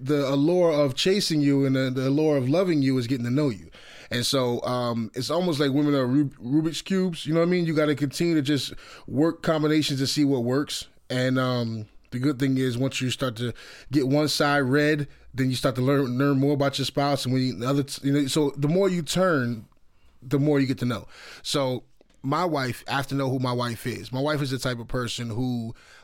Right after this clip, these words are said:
um, she loves for you to do the little things, right? She loves for you to wash the dishes. She loves for you to cook. She loves for you to,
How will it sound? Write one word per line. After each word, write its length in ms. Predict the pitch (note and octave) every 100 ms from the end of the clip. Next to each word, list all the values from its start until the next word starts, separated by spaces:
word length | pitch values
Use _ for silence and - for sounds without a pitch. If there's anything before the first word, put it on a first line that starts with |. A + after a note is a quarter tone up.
| -
um, 500 | - A#2 A3+ G#2+ G2+ G#2 _ _ _ _
she 260 | - - F#3+
loves 320 | E3+ E3 E3
for 160 | - D3+
you 280 | C#3+ C#3+ C#3
to 120 | C3+
do 140 | B2
the 80 | B2
little 260 | A#2+ B2 G#2+
things, 480 | - E2 - - - _ _ _ -
right? 300 | A2+ C3 C3 _ _ -
She 180 | - D3+
loves 240 | D3+ D#3
for 120 | -
you 180 | C#3+ C#3
to 300 | C3 C#3 B2+ A2+ - -
wash 300 | - C3 C3
the 120 | -
dishes. 420 | A#2 C3 A#2 B2+ A2
She 100 | C3+
loves 240 | C#3+ C3+
for 60 | C#3
you 80 | B2+
to 100 | A#2
cook. 400 | - D3 G#2+ -
She 140 | B2
loves 260 | B2 D3+ C#3+
for 140 | -
you 260 | C#3 C3+ C3+
to, 400 | - C3 A#2+